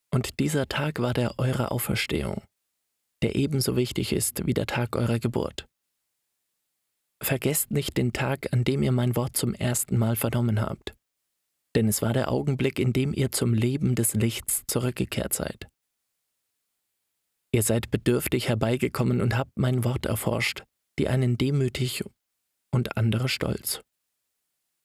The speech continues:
alle von der Macht meiner Gegenwart angezogen. Ihr musstet zu mir kommen. Seit so langem habe ich euch erwartet.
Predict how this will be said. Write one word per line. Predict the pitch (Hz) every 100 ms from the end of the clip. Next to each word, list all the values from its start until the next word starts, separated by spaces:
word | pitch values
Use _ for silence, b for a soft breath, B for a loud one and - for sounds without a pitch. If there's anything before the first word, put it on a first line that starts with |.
| -
alle | 135 147
von | - 127
der | 120
Macht | 113 127 -
meiner | 131 127 131
Gegenwart | 120 127 127 113 113 - -
angezogen. | 120 117 107 - - - - - _ _ _ _ _ _ _ _ _ _ _ _
Ihr | 123
musstet | 135 160 - 139 - -
zu | -
mir | 113 104
kommen. | - - - - _ _ _ _ _ _ _ _ -
Seit | 127 120
so | 131 143
langem | 135 127 135 120 113
habe | 127 131
ich | - -
euch | 113
erwartet. | 120 117 131 - - -